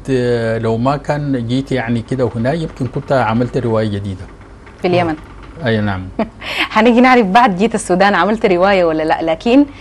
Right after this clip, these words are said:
Speaker 2: بما إنه جا الكلام عن الوطن والحنين للوطن، وإنت كنت في اليمن يعني، آه، كثير من الناس اللي لاحظوا لرواياتك هي فيها،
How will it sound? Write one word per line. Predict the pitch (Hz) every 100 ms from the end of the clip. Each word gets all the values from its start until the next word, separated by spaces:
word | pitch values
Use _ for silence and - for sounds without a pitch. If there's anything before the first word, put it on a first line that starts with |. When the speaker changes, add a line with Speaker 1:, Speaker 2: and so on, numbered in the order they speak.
| - -
Speaker 2:
بما | 185 262 190
إنه | 262 247
جا | 214
الكلام | 254 233 196 214 220
عن | 170 170
الوطن | 160 175 214 190 180 175 165
والحنين | 156 156 156 156 151 147 - 196 190 185
للوطن، | 160 156 165 170 156 185 - - - -
وإنت | 196 180
كنت | 190 185 185
في | 180
اليمن | 170 175 170
يعني، | 170 165 170 190 - - - -
آه، | 170 160 160 156 151 60 71 - - - - - - -
كثير | 240 294 285
من | 262 208
الناس | 180 180 190 262 214
اللي | 185 175
لاحظوا | 226 240 196 180
لرواياتك | 170 160 156 156 90 110 165 170 180 226 247 240 - - -
هي | 190 220 220
فيها، | 208 214 190 196